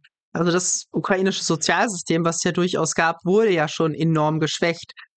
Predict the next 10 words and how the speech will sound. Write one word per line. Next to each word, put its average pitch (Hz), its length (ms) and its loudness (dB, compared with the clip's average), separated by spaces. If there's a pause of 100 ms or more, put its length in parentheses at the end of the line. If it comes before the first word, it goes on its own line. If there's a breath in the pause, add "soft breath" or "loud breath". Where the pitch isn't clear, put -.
(120)
Vor 160 120 0
allem 175 100 2
die 175 60 2
Renten 185 420 2
wurden 160 220 2
drastisch 156 400 -4
zusammengekürzt 160 800 0
unter 151 180 0
diesem 151 240 0
Post-Maidan-Regime. 151 1000 -2